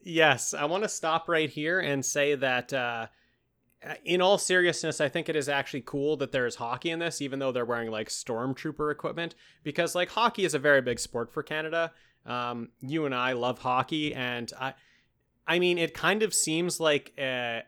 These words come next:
a wild game. Like, let's put on these skates, travel super fast, and shoot this little,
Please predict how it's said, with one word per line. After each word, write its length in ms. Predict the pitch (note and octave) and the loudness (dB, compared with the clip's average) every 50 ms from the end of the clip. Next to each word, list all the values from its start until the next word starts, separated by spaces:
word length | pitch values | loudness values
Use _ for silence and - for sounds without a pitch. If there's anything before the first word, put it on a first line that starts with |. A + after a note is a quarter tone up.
| _ - | _ -2
a 80 | C#3+ C3+ | -2 -2
wild 480 | A#2 A2+ A#2 A#2+ B2+ B2 A2+ G#2+ - - | 0 0 0 0 0 0 -2 -4 -6 -6
game. 340 | B2 A2 G2+ F#2 F2+ - - _ _ _ _ - | -6 -6 -6 -8 -12 -16 -20 _ _ _ _ -2
Like, 300 | C#3 C3+ C3 B2+ B2+ C#3 | 0 2 2 0 0 0
let's 200 | D3+ D3 - - | -2 -2 -2 -2
put 180 | - - F#3 | -2 0 0
on 80 | F3 E3+ | 2 2
these 160 | D#3+ D3+ - | 0 -2 -2
skates, 400 | - - E3 D#3 D#3 D3 - - | -2 0 2 2 2 2 0 -6
travel 340 | - - - E3+ D3+ D3 D3+ D3 | -6 0 2 4 4 4 2 0
super 260 | - - D3+ D3 C3+ | -2 -2 -2 -2 -2
fast, 640 | - - C#3+ C3 B2+ B2 B2+ A#2+ - - - - - _ _ _ _ - | 0 2 2 2 2 2 2 0 -2 -4 -8 -10 -12 _ _ _ _ -6
and 480 | C#3+ C3 A#2+ A#2+ A#2+ A#2+ A#2+ A#2 A2+ - _ _ _ _ _ | -2 0 2 2 2 0 -2 -4 -8 -12 _ _ _ _ _
shoot 360 | - - - - F3 D#3 - - | -12 -6 -2 -2 -2 -2 0 2
this 280 | D#3+ C#3 - - - | 2 2 2 0 -2
little, 500 | C#3 C#3 C3+ C3 B2 A#2+ A#2 A2+ A2 - | 0 0 2 2 2 2 0 0 -2 -6